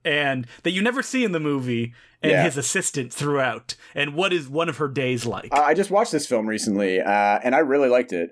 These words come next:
Speaker 2: Obviously, it's a very, um, transparent Weinstein-esque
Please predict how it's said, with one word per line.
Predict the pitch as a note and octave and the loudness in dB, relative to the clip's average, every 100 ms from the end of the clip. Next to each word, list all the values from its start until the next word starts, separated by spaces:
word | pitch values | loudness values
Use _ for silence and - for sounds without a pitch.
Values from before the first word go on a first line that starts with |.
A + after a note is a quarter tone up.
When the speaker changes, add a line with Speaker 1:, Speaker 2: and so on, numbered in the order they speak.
| - | 0
Speaker 2:
Obviously, | C#3+ D3 C#3+ C3+ A#2+ | 2 2 2 2 2
it's | A2+ | 2
a | A#2+ | -2
very, | F#2+ G#2 G2+ G#2 G2+ G2 F#2+ | 0 2 2 2 0 0 2
um, | F#2 F2+ F2 E2+ F2 - | 2 4 2 0 -4 -6
transparent | - G#2+ F#2 - G#2 F#2+ F#2 F#2 - E2+ F2+ F2+ F2 - | -2 -2 -2 -2 0 2 2 -2 -8 -2 0 0 -2 -2
Weinstein-esque | A2 G2 F#2 F#2 F2+ E2+ E2+ - | -2 0 0 -2 0 0 0 -4